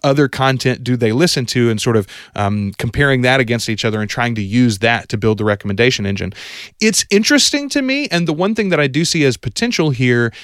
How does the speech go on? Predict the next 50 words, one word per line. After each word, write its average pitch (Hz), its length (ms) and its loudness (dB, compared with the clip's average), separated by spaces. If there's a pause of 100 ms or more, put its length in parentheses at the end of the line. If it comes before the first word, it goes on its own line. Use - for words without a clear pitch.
(200)
is 135 280 4
the 127 120 2
fact 123 440 -2
that 104 420 0 (540)
this 127 580 2
is 151 400 2
working 117 580 0
for 117 220 -4
an 113 140 -2
audience 123 560 0
that 110 340 -2
I 120 80 -2
think, 143 220 -8
again, 151 320 0
largely 120 540 2
isn't 131 280 -2
listening 147 320 -2
to 160 60 -8
podcasts 214 580 -2
yet, 87 200 -4
right? 139 280 0 (220)
So 151 340 4 (540)
if 180 160 0
we 180 140 4
look 214 240 2
at 180 180 2
the 147 180 -2
next, 147 600 -2 (720)
you 147 100 4
know, 120 200 4
two - 200 0
hundred 151 240 2
and 123 100 -4
fifty 143 280 -2
thousand 120 400 0
people 123 280 0
listening 117 300 0
to 110 80 -6
podcasts, 120 560 -2
if 110 100 -6
we 120 60 2
look 143 220 2
at 127 100 -6
the 127 80 2
next 135 380 -2
million 127 420 4
people 120 300 0
listening 117 340 2
to - 60 -4
podcasts, 117 760 -2